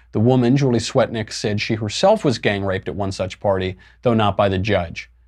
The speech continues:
And the woman kept going to the parties for some reason." Very, not a very smart woman, apparently,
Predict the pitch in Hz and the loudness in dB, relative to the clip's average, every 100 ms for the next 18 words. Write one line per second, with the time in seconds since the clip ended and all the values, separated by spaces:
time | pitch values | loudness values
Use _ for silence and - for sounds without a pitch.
0 | _ 110 110 107 104 92 123 - 107 98 | _ 0 2 4 2 0 -2 0 0 0
1 | 95 90 107 92 87 - 107 - 104 104 | -2 0 0 0 -4 -4 -2 0 0 0
2 | 101 - - - - - 147 147 127 - | -4 -6 -14 -20 -6 2 4 4 -2 -4
3 | - - 170 208 196 175 170 147 160 139 | -10 0 2 4 6 6 4 4 2 4
4 | 143 120 101 101 95 92 95 | 4 2 0 -2 -2 -2 -4